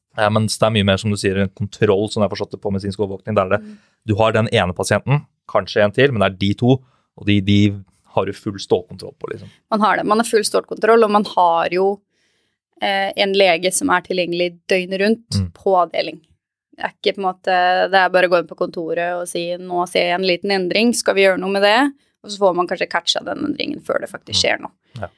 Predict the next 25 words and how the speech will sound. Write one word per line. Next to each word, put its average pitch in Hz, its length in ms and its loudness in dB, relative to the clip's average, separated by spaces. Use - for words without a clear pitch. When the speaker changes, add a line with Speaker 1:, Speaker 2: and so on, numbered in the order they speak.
Speaker 2:
Ehm, 185 840 -10
og 214 120 2
vi 214 140 4
gjør 180 180 4
jo 196 120 2
mye 190 160 4
tiltak 185 460 -2
selv 185 320 2
også. 214 340 0
Man 208 140 0
må 196 120 2
tenke 180 420 -2
veldig 175 380 0
selvstendig 185 1040 2
og 175 880 -2
for 196 220 4
å, 185 240 2
eller 196 320 2
vi 220 100 -2
tenker 214 400 0
veldig 180 220 2
selvstendig 190 560 0
da, - 80 -2
for 190 380 2
å, 185 80 2